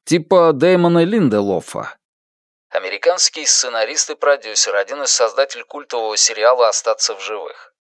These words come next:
«У нас хорошие отношения с Дэймоном». Другой добавляет. «Да, я думаю, вам следует использовать это как начало, понимаете? Как отправную точку». Теперь они говорят сразу все трое,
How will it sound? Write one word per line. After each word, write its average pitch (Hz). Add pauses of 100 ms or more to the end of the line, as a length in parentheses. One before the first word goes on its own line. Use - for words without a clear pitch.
(1000)
«У -
нас 226
хорошие 262
отношения 160
с 82
Дэймоном». 104 (380)
Другой 101
добавляет. 117 (320)
«Да, 147 (260)
я 123
думаю, 156
вам 151
следует 147
использовать 147
это 147
как -
начало, 151
понимаете? 131 (380)
Как 135
отправную 190
точку». - (520)
Теперь -
они 175
говорят 156
сразу 139
все 156
трое, 98